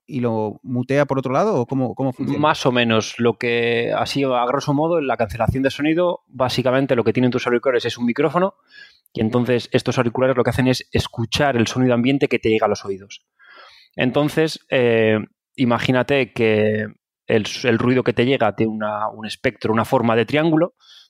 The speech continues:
Speaker 2: Entonces, lo que harían los auriculares es, además de reproducir la música, reproducir el triángulo invertido para que el triángulo del ruido más el triángulo invertido que te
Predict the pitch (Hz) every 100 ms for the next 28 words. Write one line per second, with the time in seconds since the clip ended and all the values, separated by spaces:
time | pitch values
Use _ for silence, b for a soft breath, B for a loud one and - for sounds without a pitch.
0 | - 117 123 110 113 113 - 110 117 131
1 | 131 123 117 127 131 160 156 170 - -
2 | _ _ 120 107 107 104 117 120 110 120
3 | 120 - 143 139 147 185 - 190 - _
4 | _ B B B - 120 131 - 139 135
5 | - 143 165 180 - 123 110 107 110 101
6 | - _ 117 110 - 110 - _ _ 123
7 | 107 123 127 127 131 131 127 147 117 101
8 | - 127 120 113 104 120 127 127 120 -
9 | 139 113 98 - 107 101 - 104 104 101
10 | 101